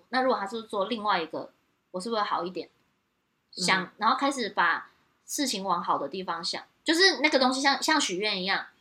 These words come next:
Speaker 1: 我现在，比如我现在已经，我今天跟你吵架了，然后其实我很希望你给我的是，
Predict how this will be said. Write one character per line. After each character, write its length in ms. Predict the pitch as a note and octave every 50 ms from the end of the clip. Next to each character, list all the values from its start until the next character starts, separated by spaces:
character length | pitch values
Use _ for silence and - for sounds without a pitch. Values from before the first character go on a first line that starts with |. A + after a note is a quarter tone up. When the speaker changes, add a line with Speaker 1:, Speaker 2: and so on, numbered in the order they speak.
| _ _ _ _ _ _ _ _ _ _
Speaker 1:
我 140 | - A3 A#3
现 180 | D4+ D#4 D#4
在， 160 | D#4+ D4+ C4
比 80 | A#3+ A3
如 100 | G3+ G#3
我 40 | A3
现 160 | A3+ C4+ C#4+
在 140 | C#4+ C4+ A#3+
已 40 | F3+
经， 320 | F#3 G3 F#3+ F#3+ F#3+ F#3+ - _
我 100 | - G3
今 200 | F#3+ B3 A#3 A#3+
天 120 | A#3 A#3
跟 120 | A#3+ A3+
你 80 | G#3+ G3+
吵 160 | G3 G3 E3
架 220 | - G3 E3+ D#3+ -
了， 120 | - - _ _ _ _ _ _ _ _ _ _
然 140 | - A3+
后 40 | -
其 120 | - B3 A#3
实 60 | A#3+
我 120 | A3+ G3
很 160 | A3 A#3 G3+
希 180 | F#3 - A3 A#3
望 140 | A#3 A3 G#3
你 80 | F#3
给 140 | F#3 F3+ F#3
我 160 | F#3+ F#3 E3+
的 120 | D#3+ E3 D#3+
是， 380 | F3 - A3+ G#3 F#3+ F3+ -